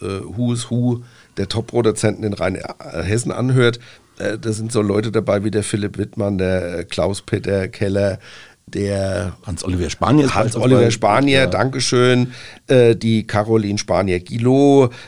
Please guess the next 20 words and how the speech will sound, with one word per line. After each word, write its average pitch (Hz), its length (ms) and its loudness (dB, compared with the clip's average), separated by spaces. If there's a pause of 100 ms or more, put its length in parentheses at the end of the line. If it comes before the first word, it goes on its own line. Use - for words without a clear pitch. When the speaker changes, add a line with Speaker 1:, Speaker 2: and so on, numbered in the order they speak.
(140)
Speaker 1:
äh, 113 200 4
Daniel 104 460 -2
Wagner, 110 460 0
Dreisichacker, 104 880 -2
Winter, 123 400 0
Törle, 113 380 0
Gutzler, 110 540 -2
Giesler, 120 540 -4
Keth, 123 420 -6
May, 113 420 -2
Wagner. 110 420 -2 (340)
Also 147 220 0
Kurzfacts, - 720 0 (260)
Mitglied 131 460 -4
achtundzwanzig, 135 960 -2 (380)
äh, 123 200 6
gegründet 117 480 -2
zweitausendzwei. 85 880 -4
Speaker 2:
Mhm. 107 100 -2
Speaker 1:
Tom, 113 260 2